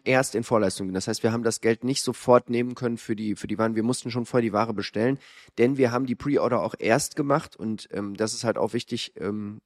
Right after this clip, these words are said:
eigentlich so, weil, weil wir hatten damals noch ein Thema dann irgendwann mit PayPal. Ich meine, das können vielleicht auch,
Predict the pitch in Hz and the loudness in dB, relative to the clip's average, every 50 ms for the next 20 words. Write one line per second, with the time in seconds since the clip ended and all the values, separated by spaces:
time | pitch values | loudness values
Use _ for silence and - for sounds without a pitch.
0 | _ - - 107 110 - 123 107 - - - 104 98 113 117 123 123 117 110 107 | _ -4 -2 -2 -2 -2 -4 -8 -8 -10 -10 -6 0 2 2 4 6 6 6 6
1 | 107 - - 107 98 67 90 107 104 104 110 - - 107 107 113 110 104 - 113 | 4 2 -2 -4 -4 -2 -2 0 0 0 0 -2 -2 -4 0 0 0 -2 -2 -4
2 | 107 104 110 107 98 _ - - - - _ - - 135 135 127 127 117 117 113 | -4 -4 -4 -8 -10 _ -16 -20 -20 -20 _ -2 2 4 6 6 6 6 4 4
3 | 113 104 117 117 117 113 113 110 110 95 - 131 123 127 - - 131 117 110 104 | 4 2 0 2 2 0 2 2 0 0 2 2 2 2 4 4 2 2 2 0
4 | - 113 110 110 107 - - 120 110 - - 110 107 - 67 113 113 - | -2 -4 -4 -4 -4 -4 -4 -4 -4 -2 -2 -2 0 2 0 0 0 -2